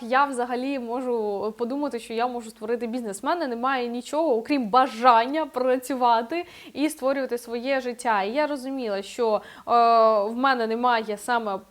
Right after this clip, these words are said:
пе-, перших таких коштів, щоб інвестувати, тому, звісно, бізнес мені не побудувати. Тоді я напра-, натрапила саме на таку професію, як С М М спеціаліст, який буде напряму працювати з такими бізнесами, у яких все збудовано,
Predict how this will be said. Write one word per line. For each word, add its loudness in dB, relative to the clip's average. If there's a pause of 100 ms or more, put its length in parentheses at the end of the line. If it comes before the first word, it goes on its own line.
(140)
пе-, 6 (140)
перших 6
таких -8
коштів, -4
щоб -8
інвестувати, 0 (240)
тому, -2
звісно, -8
бізнес -6
мені -6
не -2
побудувати. 0
Тоді -2
я 0
напра-, 0
натрапила 0
саме -8
на -8
таку -6
професію, 0
як -4
С -14
М -10
М -8
спеціаліст, 0 (840)
який 4
буде 2
напряму -2
працювати -6
з -12
такими -4
бізнесами, -4 (680)
у 2
яких 0
все 2
збудовано, 2